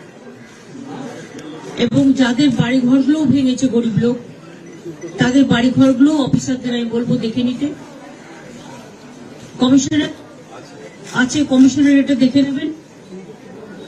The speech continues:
তাদের পরিবারগুলো, প্লাস যারা ইনজিওর্ড হয়েছে তাদের পরিবারগুলো, প্লাস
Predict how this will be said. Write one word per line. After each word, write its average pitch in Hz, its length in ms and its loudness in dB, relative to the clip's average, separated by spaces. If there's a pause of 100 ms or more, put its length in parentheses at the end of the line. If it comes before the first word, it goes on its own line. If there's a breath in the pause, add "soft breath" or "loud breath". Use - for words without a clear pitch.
তাদের 247 340 4
পরিবারগুলো, 277 760 4 (1040)
প্লাস 262 300 2
যারা 269 160 6
ইনজিওর্ড 262 440 8
হয়েছে 285 260 2
তাদের 262 340 0
পরিবারগুলো, 277 680 2 (1800)
প্লাস 277 240 2